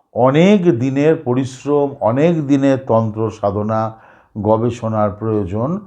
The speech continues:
নইলে এই মন্ত্রকে সাধন প্রয়োগে আনা মুশকিল। সুতরাং যথেষ্ট শ্রদ্ধা এবং ভক্তি ভরে এই প্রয়োগটি করতে বসবেন।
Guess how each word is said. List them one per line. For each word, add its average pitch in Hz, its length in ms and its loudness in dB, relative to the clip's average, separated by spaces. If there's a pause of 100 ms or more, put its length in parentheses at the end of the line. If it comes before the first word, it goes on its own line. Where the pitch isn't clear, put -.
(420)
নইলে 113 300 2
এই 120 360 0
মন্ত্রকে 107 880 -2 (380)
সাধন 113 480 0
প্রয়োগে 104 460 0
আনা 98 300 0
মুশকিল। 98 680 -4 (960)
সুতরাং 151 680 2
যথেষ্ট 127 560 -2
শ্রদ্ধা 135 680 -2
এবং 117 360 -2
ভক্তি 101 400 -8
ভরে 90 400 -6 (400)
এই 117 180 2
প্রয়োগটি 107 540 -4
করতে 101 400 -6
বসবেন। 82 580 -8